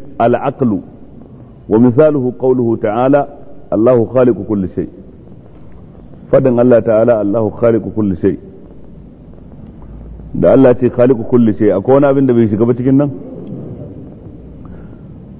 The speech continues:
Tare da haka sai ya ce, "Fa innal aqla dalla ala anna zata Allah ta'ala ghayru makhluqa." Zatin Allah, hal hiya makhluqa? Fa idan hiya ghayru dakhilatin fi hadha al-umum.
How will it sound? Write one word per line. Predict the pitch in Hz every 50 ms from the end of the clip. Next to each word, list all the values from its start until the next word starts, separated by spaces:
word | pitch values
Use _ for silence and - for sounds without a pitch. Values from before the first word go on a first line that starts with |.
| - - - - -
Tare | 104 101 104 110 127 131
da | 131 120
haka | 123 123 - 131 120 113 110 - - - - - - - - - - - - -
sai | - 117
ya | 117 120
ce, | - 123 110
"Fa | 104 107
innal | 107 123 123 120 110
aqla | 107 117 110 123 117 107
dalla | 101 117 120 127 123 110 107
ala | 107 110 110 104
anna | 117 117 110 101
zata | 107 113 117 104 110
Allah | 101 101 110 104 98 92
ta'ala | - 98 101 107 110 110 107
ghayru | 107 110 110 107 98
makhluqa." | 95 92 - 98 98 92 - - 107 98 - - - - - - - - - - - - - - - - - - - - - - - - - - - - - 92
Zatin | 95 117 123 127 - 127 117 104
Allah, | 107 107 104 98 92 95
hal | 107 123 131
hiya | 123 127 123
makhluqa? | 117 113 - 117 117 123 120 131 139 131 - - - - - - - - - - - - - - - - - - - -
Fa | 101 104
idan | 107 107 110 107
hiya | 110 131 123 113
ghayru | 127 135 127 117
dakhilatin | 107 120 117 110 123 127 110 117 120 110
fi | 98 110 113
hadha | 110 113 113 104
al-umum. | 98 95 95 95 92 85